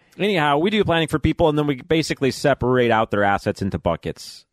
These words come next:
as far as what they need. So, uh, we were talking about the cash reserves of the near term, emergency fund, things like that.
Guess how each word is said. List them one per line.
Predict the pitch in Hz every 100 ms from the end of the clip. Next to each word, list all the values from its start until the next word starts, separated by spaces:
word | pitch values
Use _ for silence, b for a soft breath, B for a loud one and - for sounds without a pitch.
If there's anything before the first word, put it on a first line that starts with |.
| _
as | -
far | - 101 101
as | 92
what | 98 -
they | 95
need. | 92 82 78
So, | 92 90 87 -
uh, | 90 90
we | 95
were |
talking | 92 110 90
about | 92 -
the | -
cash | 120 107
reserves | 107 104 120 104
of | 95
the |
near | 104 104
term, | - 110 101 101
emergency | 98 113 101 104
fund, | - 104 104 -
things | 104 90
like | 90 _
that. | 104 107